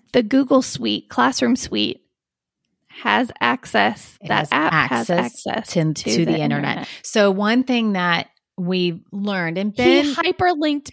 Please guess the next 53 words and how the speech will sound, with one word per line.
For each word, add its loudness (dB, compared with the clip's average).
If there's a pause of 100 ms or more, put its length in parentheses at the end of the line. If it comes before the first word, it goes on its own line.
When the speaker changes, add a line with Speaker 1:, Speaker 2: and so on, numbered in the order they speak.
Speaker 1:
basically -4
a 2
Word 2
document. -2
Speaker 2:
Yes, 2
he 0
hyperlinked -2 (280)
Google 2
dot 2
com 2
Speaker 1:
Oh 4
my -4
Speaker 2:
in 4
a 4
Speaker 1:
God. 2
Speaker 2:
Word 4
document -2
and -2
then -2
clicked -6
on -2
his -4
own 2
link 0
that 0
he -2
just -6
created. -4 (220)
So -2
he 2
could -2
have -2
put -2
any 0
link, -8
right? 2
You 0
know, 0
like, -2 (440)
I -4
don't -8
know. -16
Speaker 1:
The 0
Megs 2
Podcast. 2
Speaker 2:
Yeah, 4
he 0
could 2
have 0
totally 2
done -2
the 0
Speaker 1:
<laughs> -2